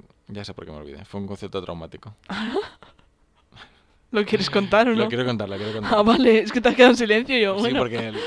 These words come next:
Speaker 1: le he recordado entero. Bueno, yo a ese
Speaker 2: Vale.
Speaker 1: concierto les tenía muchas ganas, joder, ¿eh? Em,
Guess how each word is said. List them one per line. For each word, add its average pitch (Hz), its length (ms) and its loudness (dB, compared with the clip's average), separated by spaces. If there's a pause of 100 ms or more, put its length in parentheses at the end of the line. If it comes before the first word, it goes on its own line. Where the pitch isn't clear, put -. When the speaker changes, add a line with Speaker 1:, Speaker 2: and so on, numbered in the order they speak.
(140)
Speaker 1:
le 117 140 -8
he - 20 -8
recordado 117 420 -4
entero. 104 320 -6
Bueno, 113 200 -4
yo 110 140 -4
a - 20 0
ese 202 100 0
Speaker 2:
Vale. 185 120 -4
Speaker 1:
concierto 147 500 -8 (340)
les 113 200 -6
tenía 104 180 -6
muchas 113 240 -8
ganas, 98 380 -8
joder, 87 360 -14
¿eh? 110 160 -12 (1080)
Em, 101 1160 -6